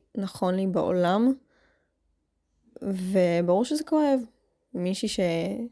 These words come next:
מי שתהיה אשתו, היא מאוד תזכה. אני חושבת ש-, <laughs> זה אוצר שלא, שלא מוצאים, אבל לא כל אוצר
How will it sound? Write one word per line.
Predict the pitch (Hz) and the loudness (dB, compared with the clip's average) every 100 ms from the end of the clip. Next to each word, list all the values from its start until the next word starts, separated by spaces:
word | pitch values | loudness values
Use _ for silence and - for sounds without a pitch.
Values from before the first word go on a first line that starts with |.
| _ _ _ _ _ _ _ _ _ _ | _ _ _ _ _ _ _ _ _ _
מי | 190 196 | -2 0
שתהיה | 233 - 208 | 0 0 0
אשתו, | 190 - - 190 | 0 -6 0 2
היא | 185 180 | 4 2
מאוד | 180 185 | 0 -2
תזכה. | - - - 190 | -4 -10 -4 -2
אני | 180 - | -2 -6
חושבת | 202 175 | -8 -6
ש-, | - 175 170 170 175 - 226 - - | 0 2 2 0 -2 0 0 0 -20
<laughs> | - - _ - | -20 -20 _ -6
זה | 196 180 185 175 | -4 0 0 0
אוצר | 185 - 185 180 185 | -4 0 2 2 0
שלא, | - 180 175 180 180 185 180 185 202 - | 0 0 2 4 4 2 0 -2 -6 -10
שלא | - 180 | -6 -2
מוצאים, | 180 190 - 175 180 196 _ _ | -2 -4 -2 -2 -4 -8 _ _
אבל | - 175 175 196 202 185 190 202 _ _ _ _ _ _ _ _ _ _ - | -4 -4 0 0 2 2 2 0 _ _ _ _ _ _ _ _ _ _ -4
לא | |
כל | 196 202 | 2 4
אוצר | 185 - 190 185 180 | 4 2 0 2 0